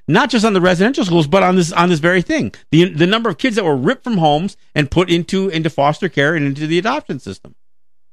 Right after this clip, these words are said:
I mean, most places still won't even address it. I mean, w-, look, we talk about slavery, we talk about genocide, but we don't even, you can't even quantify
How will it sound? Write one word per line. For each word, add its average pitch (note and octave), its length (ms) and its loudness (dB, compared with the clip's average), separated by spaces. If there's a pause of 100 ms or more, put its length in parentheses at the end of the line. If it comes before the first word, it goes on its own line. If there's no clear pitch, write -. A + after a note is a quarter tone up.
(2500)
I F3 60 2
mean, G3+ 200 4 (160)
most C4+ 440 4 (460)
places A3 520 0 (140)
still D4 260 0
won't A3+ 140 4
even D#3 140 0
address G#3+ 360 0
it. - 120 -12 (160)
I F3+ 80 4
mean, F3+ 140 2
w-, D#3 260 -6
look, F#3+ 260 0
we B3+ 140 2
talk D#3 260 0
about A#2+ 320 0 (240)
slavery, F#3 460 0
we C#3 80 0
talk E3 140 2
about A#2+ 200 0
genocide, D#3+ 520 0 (200)
but G3 160 2
we C#4+ 160 6
don't D4 200 2
even, F3+ 220 0 (640)
you A#3 240 6
can't E4 320 2
even F3 240 0
quantify C3 1040 -2